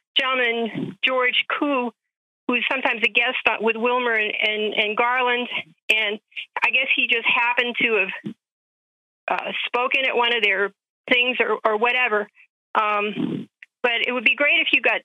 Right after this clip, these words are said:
if you got them on the show. And also, I'd like to know where you can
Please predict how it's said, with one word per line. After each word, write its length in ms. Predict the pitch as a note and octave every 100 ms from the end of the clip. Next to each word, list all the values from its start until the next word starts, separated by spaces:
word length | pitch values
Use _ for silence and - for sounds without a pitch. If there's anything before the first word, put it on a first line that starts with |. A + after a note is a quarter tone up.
| -
if 120 | A#3
you 80 | A#3+
got 160 | A#3+ A#3+
them 160 | B3 A3+
on 160 | A3 G#3+
the 80 |
show. 280 | A3 C4 A#3+
And 120 | A3+
also, 320 | A3 D#4+ D#4+ C4+
I'd 160 | A3+
like 200 | B3 D#4 -
to 80 | B3
know 360 | C4 C4 A3 A3 _ _ _ _ _ - - -
where 280 | A3+ D#4+
you 140 | F#4+ D#4+
can 140 | D#4